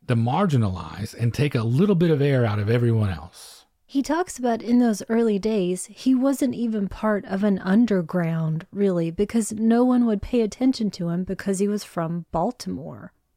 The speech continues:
Speaker 2: So even the New York underground were snobs in comparison.
Speaker 1: If you don't want to hang out with John Waters, you are missing such a good time. Warhol must have been a dope.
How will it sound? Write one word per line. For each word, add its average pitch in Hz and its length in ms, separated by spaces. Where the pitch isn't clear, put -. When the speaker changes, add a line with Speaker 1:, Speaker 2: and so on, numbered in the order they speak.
Speaker 2:
So 220 200
even 269 420
the 220 80
New 220 160
York 262 400
underground 170 840
were 190 140
snobs 170 720
in 180 160
comparison. - 840
Speaker 1:
If - 140
you 180 80
don't 170 140
want 139 120
to 117 60
hang 117 220
out 110 120
with 104 140
John 110 320
Waters, 101 340
you 123 100
are 120 80
missing 117 480
such - 480
a 143 60
good 135 260
time. 135 540
Warhol 123 360
must 113 200
have 101 80
been 98 100
a 90 60
dope. 90 480